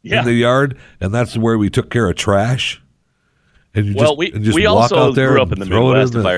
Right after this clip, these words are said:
Speaker 1: remember
Speaker 2: in the
Speaker 1: correctly.
Speaker 2: cans.
Speaker 1: You're a, a northerner as well, and, and, and bon-, uh, these bonfires don't get away as fast as they do in Florida. You could flick a cigarette out the window and start a massive forest fire in Florida when it's the dry season.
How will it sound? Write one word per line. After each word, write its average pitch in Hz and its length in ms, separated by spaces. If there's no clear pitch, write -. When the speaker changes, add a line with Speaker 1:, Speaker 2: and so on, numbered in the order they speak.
Speaker 1:
remember 120 220
Speaker 2:
in 117 40
the - 80
Speaker 1:
correctly. 123 240
Speaker 2:
cans. 107 120
Speaker 1:
You're 95 180
a, 85 240
a 80 40
northerner 82 560
as 76 140
well, 85 260
and, 78 180
and, 85 220
and 82 360
bon-, 113 280
uh, 82 260
these 82 220
bonfires 120 640
don't 98 160
get 101 100
away 98 260
as 82 120
fast 80 300
as 80 40
they 80 100
do 80 140
in 78 100
Florida. 92 500
You 123 160
could 113 220
flick 120 220
a 92 160
cigarette 113 520
out 90 200
the 90 80
window 107 500
and 82 140
start 90 280
a 78 180
massive 92 520
forest 110 340
fire 82 280
in 78 80
Florida 104 400
when 80 100
it's 80 140
the 78 100
dry 87 220
season. 64 380